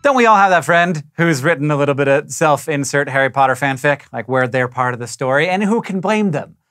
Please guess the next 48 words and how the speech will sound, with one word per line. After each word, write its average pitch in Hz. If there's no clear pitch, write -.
Who 208
wouldn't 208
want 202
to 175
hang 202
out 180
with 151
everyone 185
in 175
the 175
wizarding 147
world? 107
Or 226
maybe 226
Harry 190
Potter's 143
not 123
your 113
thing. 110
Maybe 156
you 151
casually 147
call 147
Dan 147
Howell 139
your 123
boyfriend, 135
or 160
you 160
talk 160
about 160
Beyonce 208
as 139
if 135
you 139
just 127
got 131
off 113
the 131
phone 117
with 92
her. -
It 196
doesn't 285
matter 196
who 247
it 170
is 110